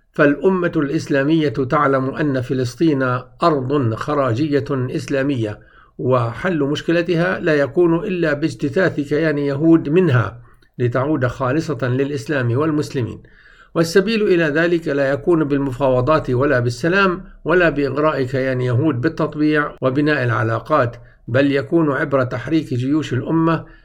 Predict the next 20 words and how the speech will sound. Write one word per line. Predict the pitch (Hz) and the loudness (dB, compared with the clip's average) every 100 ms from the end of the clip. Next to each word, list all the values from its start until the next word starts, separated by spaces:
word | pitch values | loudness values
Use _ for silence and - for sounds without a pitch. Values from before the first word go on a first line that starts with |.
| _ | _
فهي | - 147 151 135 | -2 0 0 0
المسؤولة | 131 127 - 156 143 123 | 0 -2 0 2 2 0
عن | 127 139 | -2 -2
تحرير | 123 117 151 147 120 | -4 -2 0 2 0
فلسطين | 151 160 - 165 151 143 - - - | -2 -4 0 0 0 -2 -10 -20 -2
وإعادتها | 127 143 127 107 113 110 135 139 120 127 123 - | 0 0 -2 -4 -4 -2 -4 -4 -4 -2 -4 -6
إلى | 165 127 113 104 | -4 -2 -2 -6
حظيرة | - 113 143 123 110 110 | -8 -6 -2 -2 -2 -4
الإسلام. | 107 110 - - 92 95 90 85 120 - _ _ _ _ _ _ _ | -6 -6 -8 -8 -10 -10 -12 -14 -18 -20 _ _ _ _ _ _ _
كتبه | - 156 175 180 185 | -4 0 2 4 4
لإذاعة | 180 156 143 156 165 | 4 2 0 0 0
المكتب | 139 143 - 151 | -2 -4 -2 -2
الإعلامي | 139 135 135 127 127 117 | -2 -2 -2 -2 -2 0
المركزي | 127 127 131 123 120 | -2 -2 -4 -2 -2
لحزب | 113 110 131 131 | -2 -4 -8 -8
التحرير | 127 120 135 156 175 170 165 - - - | -10 -8 -4 -2 0 -2 -6 -14 -20 -4
المهندس | 139 139 135 170 165 170 175 | 0 0 0 0 0 -2 -4
صلاح | - - 131 139 135 | -10 -6 -2 -2 -2
الدين | 127 127 160 160 | -4 -2 -2 -2
عضاضة، | 160 156 147 117 107 98 | -2 -4 -2 0 -2 -4